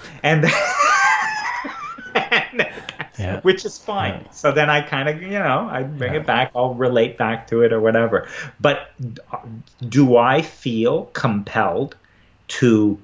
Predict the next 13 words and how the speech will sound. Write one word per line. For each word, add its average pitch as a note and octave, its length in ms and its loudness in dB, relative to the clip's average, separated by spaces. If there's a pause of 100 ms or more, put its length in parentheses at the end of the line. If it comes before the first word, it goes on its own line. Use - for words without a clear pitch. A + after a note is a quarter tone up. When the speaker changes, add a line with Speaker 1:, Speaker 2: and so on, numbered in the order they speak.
(100)
Speaker 1:
uh, G#2+ 200 2
force - 960 2 (640)
any C#3 260 4 (120)
teaching B2 580 -4
on D#3+ 180 0
anybody? E3 560 -6 (540)
The C3+ 120 2
reason F3 400 2
I D3 180 2
don't G#2 580 0 (880)
is B2 220 -4
because, B2 680 0 (460)
uh, A2+ 340 -2